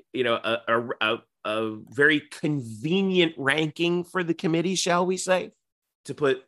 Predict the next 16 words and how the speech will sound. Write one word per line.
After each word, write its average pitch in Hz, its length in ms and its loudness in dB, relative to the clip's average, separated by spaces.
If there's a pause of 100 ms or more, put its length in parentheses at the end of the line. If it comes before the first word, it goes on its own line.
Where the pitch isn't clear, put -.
the 123 80 -6
top 143 400 -2
three 147 160 -4
teams 131 480 -4
in 131 140 0
the 123 140 0
American, 127 600 2 (460)
uh, 110 160 6
all 110 260 2
of 110 80 0
which, - 300 -4
by 104 100 2
the 92 80 0
way, 90 220 -4
are 87 160 -10
tied, 87 480 0